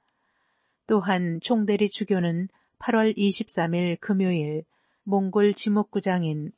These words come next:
조르지우 마렌고 추기경과 만난 후 고 김성현 신부의 묘소를 참배하고 미사를 봉헌했다.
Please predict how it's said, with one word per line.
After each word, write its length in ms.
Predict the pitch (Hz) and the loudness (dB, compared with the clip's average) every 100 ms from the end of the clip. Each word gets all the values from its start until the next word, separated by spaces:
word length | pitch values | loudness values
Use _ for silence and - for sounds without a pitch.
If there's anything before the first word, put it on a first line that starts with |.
| _ _ | _ _
조르지우 720 | 220 214 208 - 175 170 165 | 0 2 0 0 0 0 0
마렌고 540 | 175 180 185 180 196 | 0 2 0 2 0
추기경과 760 | 196 254 226 202 185 180 185 185 | 0 -2 -2 0 0 0 0 0
만난 440 | 175 180 185 185 | 2 0 0 -2
후 260 | 160 160 160 _ _ _ _ - | -2 -6 -10 _ _ _ _ -2
고 280 | 202 196 190 | 2 2 2
김성현 640 | 233 214 220 214 208 208 | 2 2 2 0 2 0
신부의 640 | - 220 202 165 160 165 | 0 -2 0 2 2 0
묘소를 480 | 190 190 175 185 190 | 2 0 2 2 2
참배하고 880 | 196 233 202 196 175 165 156 151 165 _ _ | 0 -4 -2 -2 -2 -4 -4 -4 -8 _ _
미사를 500 | 190 190 196 180 180 | -2 0 0 2 0
봉헌했다. 920 | - 202 190 185 185 _ 156 147 151 | 0 -2 0 0 -4 _ -6 -6 -12